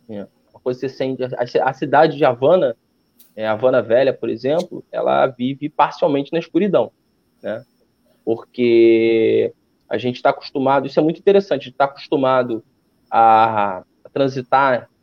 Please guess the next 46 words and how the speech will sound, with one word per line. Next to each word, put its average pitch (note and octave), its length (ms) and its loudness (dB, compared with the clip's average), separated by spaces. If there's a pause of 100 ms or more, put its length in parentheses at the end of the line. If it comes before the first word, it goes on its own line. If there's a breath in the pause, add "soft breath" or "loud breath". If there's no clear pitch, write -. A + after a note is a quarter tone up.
(120)
né, A2 380 -6 (120)
no, D3 360 -8
pelo D#3 160 4
menos F3+ 160 4
no F3 80 0
centro E3 260 0
da D3 60 0
cidade, C3+ 440 0 (180)
a, - 180 -10
a - 40 -6
periferia F3+ 480 2
do C#3+ 120 -2
Brasil, B2+ 540 0
ela C3+ 160 0
é C#3+ 40 4
apagada F#3 560 2
também, C3+ 400 -4 (140)
né, A#2+ 240 -8 (640)
porque B2 580 2
ela C3 400 4
sofre B2+ 420 -2
uma D3+ 160 -2
série C#3 260 -2
de C#3+ 80 -8
problemas, F#3 800 -2
sobretudo E3+ 560 -2
de F3 360 -6 (440)
quando D#3 720 4
a, B2+ 180 0
a - 20 4
luz C#3+ 280 2
queima, E3+ 360 -2
o F#3 40 -2
governo E3+ 420 0
não F#3 80 0
vai E3 120 0
lá D3+ 100 0
trocar, D#3+ 380 0
ou A#2 80 -2
seja, - 300 -14
você - 180 -18
tem B2 140 -12
um C3 100 -8
problema C#3 480 0
real C#3+ 420 4
de, D#3 460 -2